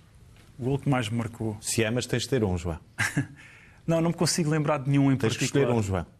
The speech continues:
Speaker 1: Não consigo lembrar de
Speaker 2: Tens
Speaker 1: nenhum
Speaker 2: que escolher um,
Speaker 1: em particular.
Speaker 2: João.
Speaker 1: <laughs> Eh, então, se tenho que escolher um, eh, escolho, escolho, por exemplo, o gol que ele marcou,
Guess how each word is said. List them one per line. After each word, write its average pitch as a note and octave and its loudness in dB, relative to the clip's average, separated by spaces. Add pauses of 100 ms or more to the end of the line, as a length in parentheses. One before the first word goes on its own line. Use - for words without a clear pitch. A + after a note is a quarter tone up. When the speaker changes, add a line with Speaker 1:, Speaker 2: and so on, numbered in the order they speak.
(120)
Speaker 1:
Não D3+ 0
consigo D3 0
lembrar C3 2
de A#2+ -6
Speaker 2:
Tens B2 2
Speaker 1:
nenhum A#2+ 0
Speaker 2:
que A2+ -4
escolher C#3 4
um, C3 4
Speaker 1:
em B2 2
particular. - 2
Speaker 2:
João. - -8
Speaker 1:
<laughs> - - (220)
Eh, B2 0
então, A#3 -2
se - -2
tenho E3 -2
que - -6
escolher C#3 0
um, G3 2 (180)
eh, E3+ 2
escolho, E3+ 2
escolho, D#3+ -2
por - -4
exemplo, D3+ 0
o - 2
gol D3 2
que - -4
ele C#3+ 2
marcou, B2+ 0